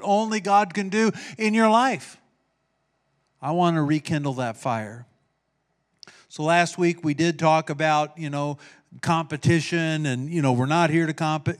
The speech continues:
uh, to, to be competitive. We're not here to climb some spiritual ladder somewhere.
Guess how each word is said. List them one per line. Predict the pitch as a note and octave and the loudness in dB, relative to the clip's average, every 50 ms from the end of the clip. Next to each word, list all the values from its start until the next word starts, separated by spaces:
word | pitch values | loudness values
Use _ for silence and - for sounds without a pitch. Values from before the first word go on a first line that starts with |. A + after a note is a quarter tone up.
| - D#3+ | -6 -4
uh, | D3+ C3 B2 B2+ B2+ | -4 -2 -2 -4 -6
to, | B2+ - - C#3 B2+ B2 | -8 -8 -6 -6 -6 -6
to | B2+ - - C3+ B2 A#2+ | -10 -10 -8 -8 -8 -6
be | B2 C#3 D3+ D3+ | -4 -4 -4 -2
competitive. | - D#3 C#3+ C#3+ D#3 D3+ D3+ D3+ D3 D3 D3 C#3+ | -2 -6 -4 0 0 0 2 0 0 -2 -2 -2
We're | C3 C3 C3+ | -2 -2 0
not | D3 D#3+ E3 D3+ | 2 2 2 2
here | D#3 E3+ E3 | 2 0 0
to | D3+ D3+ | 0 -2
climb | - - D#3 D3+ D3 D3 D3 | -4 -4 -4 -2 -2 -4 -4
some | - D3 C3+ C3 | -4 -4 -4 -4
spiritual | - - - - D#3+ D#3+ D#3+ D#3+ D#3 - C#3+ C#3 | -8 -8 -2 0 0 2 2 0 -2 -4 -6 -4
ladder | C#3 D3 D3 D3 D3 D3 D3 C#3+ | -2 0 0 0 0 0 -2 -4
somewhere. | C3+ - D3+ C#3+ C3+ C#3 C#3+ C#3 C3+ C#3 C#3 C#3 | -4 -6 -6 -8 -6 -4 -4 -4 -4 -4 -6 -6